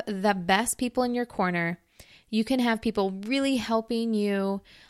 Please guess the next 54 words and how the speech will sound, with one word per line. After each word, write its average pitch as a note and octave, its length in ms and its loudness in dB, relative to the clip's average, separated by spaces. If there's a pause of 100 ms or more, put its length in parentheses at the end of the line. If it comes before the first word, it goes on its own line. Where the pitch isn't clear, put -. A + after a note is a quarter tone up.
(160)
along G3+ 440 4
that G#3+ 180 4
path F#3+ 240 2
in A3+ 80 -2
your A#3+ 160 2
life, B3 340 0 (400)
but G#3 200 0
if G3 120 -6
you're A3+ 120 0
not B3+ 180 -2
having A#3 560 -2
the F#3+ 180 0
right F3 280 0
conversations G3+ 800 -2
happening G3 420 -2
in G3 100 -2
your G3 140 0
head, F#3+ 400 0 (260)
then G#3 160 2
it's F#3+ 100 -2
all F#3 160 6
for F#3+ 140 -2
nothing, F3 540 -6
right? A3+ 340 0 (340)
So - 120 -2
that's D4 160 4
exactly C4 400 0
what A#3 120 2
we're G#3+ 100 0
gonna G#3+ 160 2
talk F#3+ 260 -2
about F3 400 -2 (260)
in G#3+ 120 -2
this G3 200 -2
episode. G3+ 600 0
Really, D#4+ 180 4
we're D#4 120 2
gonna C#4 180 2
divide A3 320 2
it A3 140 0
into G#3+ 240 0
two A#3 380 0
different G3+ 340 0
topics. - 400 -4
So G#3+ 80 2
if G#3 100 -2
you're A#3 100 2
taking D4 360 0
notes, G#3+ 240 -2
which G#3 100 -4
I F#3 80 2
highly A3+ 460 2
encourage A3+ 460 0
you G#3+ 280 2